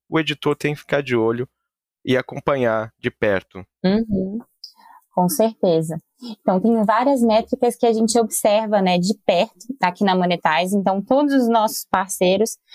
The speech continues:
Speaker 2: né, os nossos clientes, a gente analisa a performance deles de perto diariamente. Então, é um processo
Speaker 1: Uhum.
Speaker 2: bem, bem próximo, né? A gente diariamente tá conversando com eles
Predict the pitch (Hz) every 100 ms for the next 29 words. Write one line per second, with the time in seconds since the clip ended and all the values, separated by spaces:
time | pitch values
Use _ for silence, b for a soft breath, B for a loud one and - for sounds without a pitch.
0 | B B 175 185 190 180 180 - 175 160
1 | 170 180 - 196 196 196 208 226 214 196
2 | 202 208 208 202 190 196 190 180 175 185
3 | 202 - 170 180 190 170 175 170 208 151
4 | 131 - - _ B 208 196 160 170 170
5 | 156 160 165 170 170 185 185 180 165 196
6 | 175 165 185 185 220 226 185 185 214 _
7 | 208 175 165 - 151 147 143 151 156 160
8 | - 160 165 165 180 165 170 - 170 156
9 | 180 170 175 - 165 170 175 160 156 180
10 | 214